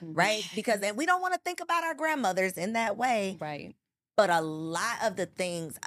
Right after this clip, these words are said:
Speaker 1: there was a lot of abuse going on,
Speaker 2: Mm-hmm.
Speaker 1: right? And so if, if my mom is, like, beating me down, as long as I don't beat you down, I could beat you down with my words, but that's not, I'm not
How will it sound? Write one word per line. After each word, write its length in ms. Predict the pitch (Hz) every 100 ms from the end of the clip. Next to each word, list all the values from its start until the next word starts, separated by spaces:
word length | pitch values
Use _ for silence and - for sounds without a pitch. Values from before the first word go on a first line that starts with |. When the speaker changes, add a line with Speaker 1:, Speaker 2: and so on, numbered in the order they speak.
| -
Speaker 1:
there 140 | 185
was 120 | 269
a 80 | 170
lot 240 | 139 165 156
of 120 | 135
abuse 340 | 120 117 113
going 260 | - 123 87
on, 260 | 80 - -
Speaker 2:
Mm-hmm. 240 | 170 160 160
Speaker 1:
right? 300 | 165 185 -
And 120 | 170
so 220 | 175 175
if, 320 | 165 160 160 -
if 280 | 156 156 -
my 300 | 139 165 226
mom 500 | 226 208 202 202 196 -
is, 200 | 160 156
like, 180 | 135 135 131 -
beating 260 | 220 208
me 140 | 202 190
down, 520 | 202 196 165 151 160 - - -
as 140 | 180
long 180 | 214 254
as 80 | 226
I 80 | 226
don't 160 | 214
beat 240 | 196 202 240
you 100 | 220
down, 400 | 160 131 135 - _ _
I 100 | 196
could 120 | 226
beat 160 | 185 202
you 80 | 196
down 160 | 180
with 80 | 175
my 140 | 156 151
words, 380 | 185 233 214 -
but 80 |
that's 160 | - -
not, 120 | 233 185
I'm 120 | 233
not 220 | 254 165